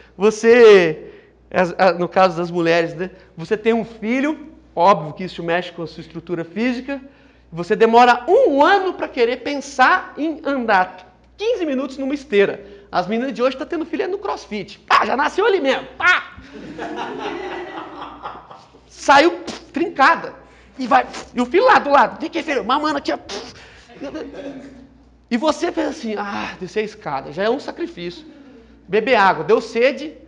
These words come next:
você tá com sede, tem que descer um andar, você fica assim, "Vou descer não." Aí você abre o Instagram, as meninas tão empurrando pneu. Bora! Aquela que teve parto do seu lado. Ah, passa foto. Ih! Então assim, você fala, "Meu Deus." Aí você fica assim,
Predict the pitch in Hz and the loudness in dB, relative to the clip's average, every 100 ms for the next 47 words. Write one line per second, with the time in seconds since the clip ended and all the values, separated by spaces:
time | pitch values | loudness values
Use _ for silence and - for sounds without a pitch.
0 | _ _ - 170 208 - - 185 247 294 | _ _ -6 -4 -4 -6 -2 2 2 0
1 | - - - - 175 165 175 - 170 143 | -8 -16 -20 -10 -4 -2 -4 -2 -2 -2
2 | - - _ _ _ _ - 214 247 226 | -8 -20 _ _ _ _ -8 0 4 4
3 | 180 175 233 240 190 208 - 160 - - | 4 4 4 0 -8 -12 -12 -14 -16 -20
4 | _ - 185 196 226 208 151 180 - 240 | _ -6 -4 -2 -2 -2 -2 -4 -2 0
5 | 226 202 160 160 247 - - - 156 226 | 0 -2 -8 -4 -4 -4 -12 -12 -6 -4
6 | 226 226 196 220 220 185 196 160 214 269 | -4 -4 -4 -4 -4 -8 -8 -8 2 4
7 | - - 220 208 262 - 254 - 247 262 | 4 0 -6 -6 -6 -6 -8 4 4 4
8 | 262 - 247 190 170 - - _ _ _ | -2 -2 0 2 0 -4 -18 _ _ _
9 | - 254 262 233 - 208 208 214 208 302 | 4 6 8 6 2 -8 -6 -8 -4 -2
10 | 294 - - - _ _ _ _ _ 370 | -2 -4 -12 -20 _ _ _ _ _ -6
11 | - 311 277 285 269 190 320 - 226 - | -6 -8 -8 -8 -8 -10 -10 2 2 2
12 | - - - _ _ _ _ _ _ 254 | -8 -20 -20 _ _ _ _ _ _ 0
13 | 269 277 277 262 226 185 147 | 2 -2 -4 -4 -4 -4 -8